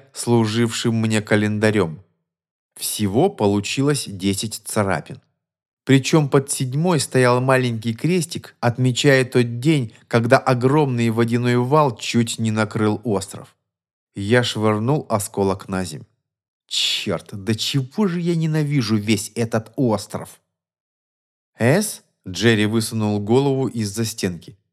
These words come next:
"С кем разговаривать, Дэвидж?" Я злобно покосился на дракошку, но затем помахал ему рукой. "Ни с кем. Эсва ни с кем. Никто, ничто.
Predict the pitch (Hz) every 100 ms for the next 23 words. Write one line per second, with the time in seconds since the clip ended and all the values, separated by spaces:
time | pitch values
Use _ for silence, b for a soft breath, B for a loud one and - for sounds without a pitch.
0 | _ _ _ - - 147 151 160 135 139
1 | 127 147 156 151 127 117 - 113 139 123
2 | 92 - - - _ _ _ _ _ _
3 | 101 117 107 117 123 113 107 107 120 110
4 | 120 - 110 98 98 - 151 - 156 B
5 | B 117 113 113 110 127 123 113 113 107
6 | 110 104 107 110 110 - 92 80 _ _
7 | _ _ 107 120 110 - 107 85 78 _
8 | _ _ _ _ - 135 131 - 151 139
9 | 104 110 107 101 - 123 90 78 - _
10 | _ _ _ 113 143 - - 135 98 117
11 | - - 95 73 _